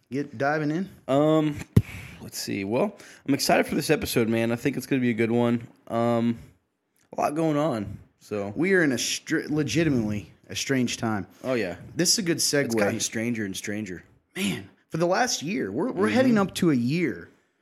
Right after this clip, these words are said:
Speaker 2: Yeah,
Speaker 1: of
Speaker 2: man.
Speaker 1: since quarantine hit and really the world kinda went, went haywire for a bit, right?
Speaker 2: Mm-hmm.
Speaker 1: Um,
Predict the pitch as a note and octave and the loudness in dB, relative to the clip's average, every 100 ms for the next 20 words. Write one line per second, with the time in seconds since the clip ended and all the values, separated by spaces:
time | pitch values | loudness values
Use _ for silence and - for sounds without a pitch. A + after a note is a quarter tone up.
0 | _ E2+ C3+ C3+ B2 - C#3 - F3 E3+ | _ -4 0 2 0 0 0 2 4 4
1 | D#3 D#3 D3+ C#3+ B2 B2+ C#3 A#2+ A2 C#3 | 4 4 4 4 4 4 2 2 4 4
2 | C3+ C#3 B2+ A#2+ B2 A#2+ - - _ _ | 4 2 0 2 2 0 -4 -20 _ _
3 | _ _ _ - A#2 A2 C3+ A#2+ G2+ G2 | _ _ _ -8 -6 -2 -2 0 -2 -4
4 | G2 F#2 F#2+ F2 F2 G#2 - - G#2 A2 | -6 -6 -6 -6 -2 -2 -4 -10 -6 -2
5 | A2 C3 D#3 | 0 -2 -4